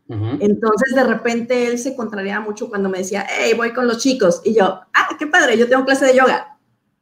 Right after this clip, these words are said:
Speaker 2: Y él, "¿En serio no me vas a decir como que nada porque yo me voy?". Yo, "No, todo bien". Obviamente, al inicio no pu-, no es que te salga natural, pero empiezas a trabajarlo, empiezas a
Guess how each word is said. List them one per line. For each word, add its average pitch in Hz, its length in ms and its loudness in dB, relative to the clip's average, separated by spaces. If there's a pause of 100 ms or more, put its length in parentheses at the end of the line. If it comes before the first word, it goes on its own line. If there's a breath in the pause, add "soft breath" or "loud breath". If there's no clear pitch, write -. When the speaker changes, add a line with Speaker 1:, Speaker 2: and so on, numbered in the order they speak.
(360)
Speaker 2:
Y 160 100 -2
él, 135 180 -6 (280)
"¿En - 60 -20
serio 196 320 -6
no 190 80 -4
me 170 120 0
vas 170 140 -2
a 185 40 2
decir 165 360 0
como 170 240 2
que 151 80 0
nada 202 440 6
porque 196 240 4
yo 190 80 8
me 196 120 6
voy?". 214 200 4
Yo, - 80 2 (380)
"No, 214 180 4 (160)
todo 226 180 2
bien". 269 500 0 (1300 soft breath)
Obviamente, 269 640 4
al 262 140 0
inicio 254 500 -2
no 262 360 0
pu-, 254 240 -4
no 262 360 2
es 262 180 -4
que 240 100 -6
te 226 120 -12
salga 208 280 -8
natural, 202 540 -6
pero 220 140 -10
empiezas 247 420 -8
a 214 80 -12
trabajarlo, 156 600 -8
empiezas 190 500 -6
a 156 420 2